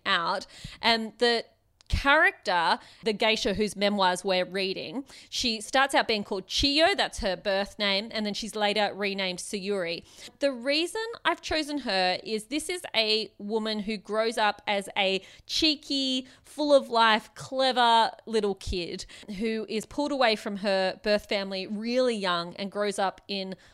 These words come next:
horribly difficult circumstances and is required to become a geisha.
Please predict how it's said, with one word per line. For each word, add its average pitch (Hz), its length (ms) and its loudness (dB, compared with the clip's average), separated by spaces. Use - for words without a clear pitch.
horribly 262 440 6
difficult 190 400 -6
circumstances 180 1040 -6
and 185 460 -4
is 190 300 -4
required 208 840 2
to 208 340 -2
become 190 560 -4
a 196 80 -4
geisha. - 520 -8